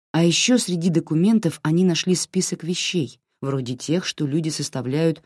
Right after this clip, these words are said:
по просьбе страховых компаний. Ничего из перечисленного там не пропало. В этом списке упоминался ноутбук, но они решили — что имелся в виду тот, который был в офисе. Если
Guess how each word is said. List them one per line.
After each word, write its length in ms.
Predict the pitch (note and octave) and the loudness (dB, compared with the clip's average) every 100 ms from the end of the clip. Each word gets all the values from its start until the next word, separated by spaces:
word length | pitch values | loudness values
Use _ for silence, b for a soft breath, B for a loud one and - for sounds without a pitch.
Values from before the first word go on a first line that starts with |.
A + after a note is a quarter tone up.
| _ | _
по 140 | - D3 | -4 -2
просьбе 400 | C#3 D3 C#3+ D3 | 0 0 0 -6
страховых 460 | - D3 D3 C#3+ | -6 -6 -4 -4
компаний. 580 | - D#3+ E3 B2+ A2 - _ _ _ _ _ _ _ - | -4 -6 -4 -6 -6 -10 _ _ _ _ _ _ _ 4
Ничего 480 | F#3 F3 - E3+ A3+ | 6 8 6 4 4
из 220 | G3+ - | 4 0
перечисленного 760 | E3+ D#3+ D#3 D#3 - F3+ F3+ F3+ | 0 0 0 -2 2 2 2 0
там 260 | D#3 C#3 | -2 -2
не 120 | C3+ | -4
пропало. 480 | D3+ D#3+ F#3+ C#3+ - _ _ _ _ _ _ - - | -6 -8 -6 -8 -10 _ _ _ _ _ _ -8 2
В 80 | |
этом 240 | G3+ A#3 A3 | 4 6 4
списке 480 | - A3 A3 - G#3 | 2 0 0 2 2
упоминался 720 | G#3+ G3 G#3 A#3 B3 D3 C#3 | 2 2 4 4 2 0 -2
ноутбук, 560 | C3+ B2+ A#2 A2+ - - _ - | -2 -4 -4 -8 -10 -18 _ -4
но 120 | A#2+ | -2
они 160 | G#2+ A2+ | 0 -2
решили — 500 | A2+ - D#3 F#3+ F#3+ b b b - | -2 0 2 2 2 b b b -2
что 200 | G#3+ F#3+ | 4 6
имелся 360 | F#3 A3+ A#3 | 6 4 0
в 60 | F3+ | 0
виду 260 | E3+ F#3 | 2 2
тот, 340 | D#3 D#3 D#3 - | 2 0 -2 -2
который 380 | F3 - C#3+ C#3+ | -6 -2 -2 -2
был 240 | E3 E3 | -2 -4
в 60 | F3 | -4
офисе. 400 | A2 G#2 B2 - _ _ _ _ _ _ _ - | -8 -12 -12 -14 _ _ _ _ _ _ _ 2
Если 600 | F3+ F#3 F#3+ - F#3 | 4 6 4 4 2